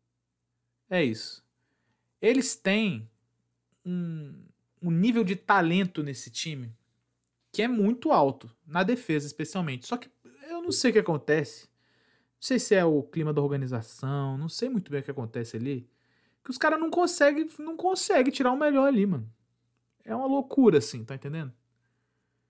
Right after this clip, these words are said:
E aí você vai vendo assim, linebacker, eles têm uns caras também, mano. Jabril Cox, eles têm uns malucos aqui que, porra, que jogam bola, tá ligado? Só que não, a coisa não vai, pô.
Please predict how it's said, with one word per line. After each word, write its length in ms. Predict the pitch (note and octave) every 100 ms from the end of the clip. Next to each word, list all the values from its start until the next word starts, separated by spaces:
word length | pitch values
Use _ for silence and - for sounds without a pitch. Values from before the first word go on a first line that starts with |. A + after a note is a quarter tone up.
| _ _ _ _ _ _ _ -
E 60 |
aí 60 | A3
você 180 | C4+ C#4+
vai 140 | C4+
vendo 180 | G#3+ G#3
assim, 300 | F3+ - C#4
linebacker, 460 | G#3+ A#3+ A3 F3+ E3
eles 100 | -
têm 100 | A#3+
uns 140 | -
caras 260 | - F4+ F4+
também, 260 | F#4 E4
mano. 220 | E4+ G3
Jabril 320 | C3 E3 F3 G#3
Cox, 460 | F3+ G#3 A#3 -
eles 160 | F#3+ F#3
têm 100 | A3+
uns 160 | D#4+
malucos 400 | D#4 E4+ D4 D4
aqui 240 | D#4+ C4+ C#4+
que, 160 | D4+
porra, 300 | D4+ D4+ A3
que 80 | F#3
jogam 240 | F#3+ A3 D4
bola, 280 | A3 A#3+
tá 120 | G3 E3+
ligado? 340 | D#3 F3+ D#3+
Só 200 | - A3
que 240 | A#3+ D#4 D4
não, 220 | C4 D#4+ C4+
a 140 | G3+
coisa 200 | - F3
não 100 | C#4
vai, 240 | D#4 A3
pô. 240 | - C#3